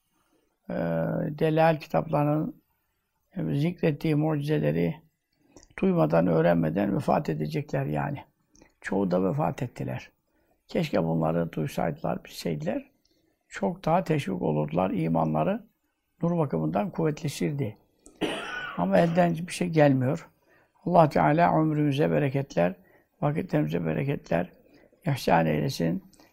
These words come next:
Siz dinleyenlerimize, takip edenlerimize de hayırlı uzun ömürle, sıhhat ve afiyetlerle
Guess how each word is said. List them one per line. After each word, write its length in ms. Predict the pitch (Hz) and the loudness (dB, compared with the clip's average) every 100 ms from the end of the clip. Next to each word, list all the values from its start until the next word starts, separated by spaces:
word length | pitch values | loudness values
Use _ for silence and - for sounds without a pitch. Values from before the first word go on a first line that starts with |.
| - | -6
Siz 260 | 170 165 160 | 0 0 2
dinleyenlerimize, 840 | 160 156 151 151 147 156 151 160 | 4 4 4 4 2 0 -2 -2
takip 360 | 160 - 165 170 | 0 -2 -2 -4
edenlerimize 720 | 156 165 160 156 147 151 143 | -2 -2 -2 -2 -2 -4 -2
de 200 | - 190 - _ _ _ | -2 -4 -10 _ _ _
hayırlı 420 | - 87 87 85 | -2 0 2 2
uzun 160 | 82 85 | 0 0
ömürle, 300 | 165 165 143 | 0 0 -2
sıhhat 360 | - 170 170 | -2 -2 -2
ve 40 | 87 | -2
afiyetlerle 800 | 147 151 147 180 170 180 170 | 0 -2 -4 -2 0 2 0